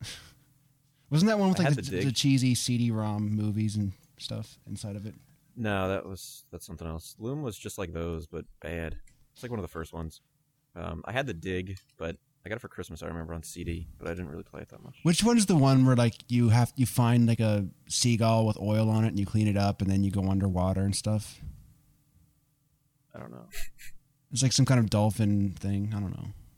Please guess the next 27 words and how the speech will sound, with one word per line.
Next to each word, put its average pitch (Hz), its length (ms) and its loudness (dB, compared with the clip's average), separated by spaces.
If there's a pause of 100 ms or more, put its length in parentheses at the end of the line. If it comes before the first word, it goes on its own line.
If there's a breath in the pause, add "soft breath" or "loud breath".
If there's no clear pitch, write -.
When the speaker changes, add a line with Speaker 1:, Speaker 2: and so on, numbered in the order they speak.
(200)
Speaker 1:
Which - 140 -10
one 131 100 4
does 104 100 0
that 95 180 -2
be? 87 160 -2 (680)
Speaker 2:
Oh, 156 160 -2 (140)
oh, - 20 -2
that's 127 240 -4
the, 131 340 0
that 117 100 0
was 127 120 -2
Sierra. 95 600 -2
That 95 140 -4
was, 92 220 -6
um, 87 380 -6 (960)
oh, - 40 -20 (280 loud breath)
shit. - 360 -14 (460)
It 120 60 -10
was 113 100 -4
about 123 160 -2
saving 120 300 -4
the 104 80 -2
environment. 87 500 -4 (1000)
That 101 140 -4
Speaker 1:
Yeah. 69 60 -2
Speaker 2:
one, - 80 -4
right? 82 200 -6